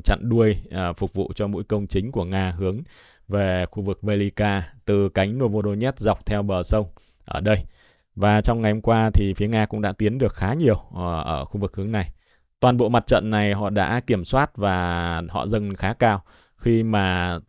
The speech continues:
họ dành cả tuần trước để mà rà phá các bãi bom mìn vân vân và tiến khu vực này. Còn khu vực phía bên trái thì chúng ta cũng thấy luôn là họ tiến cũng rất nhiều.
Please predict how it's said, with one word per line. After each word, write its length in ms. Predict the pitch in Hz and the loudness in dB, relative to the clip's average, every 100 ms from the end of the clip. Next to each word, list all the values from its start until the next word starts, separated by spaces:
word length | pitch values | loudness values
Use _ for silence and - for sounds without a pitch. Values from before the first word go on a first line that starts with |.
| - 95 101 | -18 -14 -10
họ 160 | 101 | -6
dành 200 | 92 101 | -2 -2
cả 100 | 82 | -2
tuần 260 | 80 101 95 | -2 -2 -2
trước 240 | 131 156 | -2 -2
để 360 | - 95 82 73 | 0 0 0 0
mà 220 | 95 92 | -2 -4
rà 360 | 90 92 90 90 | -2 -2 -2 -4
phá 400 | - 92 95 127 | -4 -2 0 -2
các 140 | 135 - | -6 -4
bãi 220 | 69 110 | -4 -2
bom 280 | 110 101 98 | -2 -2 -2
mìn 160 | 95 90 | -4 -4
vân 160 | 98 | -6
vân 140 | 98 92 - - _ _ | -6 -8 -12 -20 _ _
và 160 | 95 98 | -4 0
tiến 240 | 107 117 | 2 0
khu 120 | 127 | 0
vực 160 | 107 92 | -2 -2
này. 240 | 92 85 - | -4 -4 -4
Còn 240 | 107 107 | 0 0
khu 140 | 107 113 | -2 -2
vực 180 | 113 - | -2 -2
phía 200 | 110 120 | 0 2
bên 300 | 127 123 117 | 2 2 2
trái 360 | 120 110 156 - _ _ - _ | 2 4 0 -6 _ _ -20 _
thì 120 | 107 | -4
chúng 160 | 107 127 | -2 2
ta 160 | 127 120 | 2 2
cũng 180 | 101 | 0
thấy 140 | 85 110 | 2 4
luôn 260 | 127 123 - | 4 2 0
là 300 | 101 101 101 | -2 0 0
họ 180 | 98 87 | 0 -4
tiến 300 | 90 107 127 | -2 -2 -2
cũng 200 | - 123 | -6 -2
rất 180 | 131 170 | -2 0
nhiều. 240 | 117 104 | 2 0